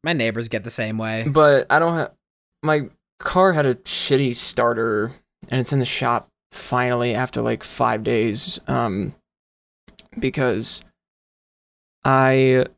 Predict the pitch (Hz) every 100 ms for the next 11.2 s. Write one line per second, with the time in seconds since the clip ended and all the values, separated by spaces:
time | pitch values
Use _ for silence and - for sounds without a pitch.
0 | _ _ - 135 143 160 147 143 127 131
1 | 135 - _ - - 127 127 120 - 123
2 | 117 - 117 110 - 117 113 110 - 120
3 | 120 117 107 98 92 92 95 - _ _
4 | - - 92 90 - _ _ _ _ _
5 | _ 135 - - - - 127 113 - _
6 | _ - - - 139 156 165 139 117 -
7 | _ _ - - 95 - _ - - 120
8 | - 117 98 120 117 - 98 95 95 98
9 | 110 - 110 - 117 113 120 143 _ _
10 | _ _ _ _ _ - 131 131 127 120
11 | 92